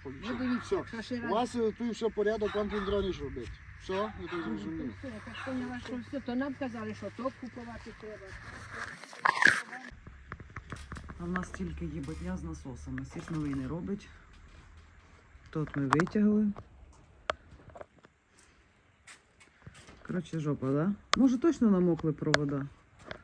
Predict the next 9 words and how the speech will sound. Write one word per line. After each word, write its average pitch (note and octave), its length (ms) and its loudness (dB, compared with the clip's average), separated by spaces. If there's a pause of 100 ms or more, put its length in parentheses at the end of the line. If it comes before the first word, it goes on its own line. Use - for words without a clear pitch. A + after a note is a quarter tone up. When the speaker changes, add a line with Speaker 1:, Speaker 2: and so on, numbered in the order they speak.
Speaker 3:
Ну, B3 100 4
зараз C4+ 320 4
Юра, C4+ 140 6
ось, A#3 160 2 (500)
е, F#3+ 180 8
Костя C4 340 6
відкривав, C4 460 6
чистив C#4+ 420 4
насос. G#3+ 380 6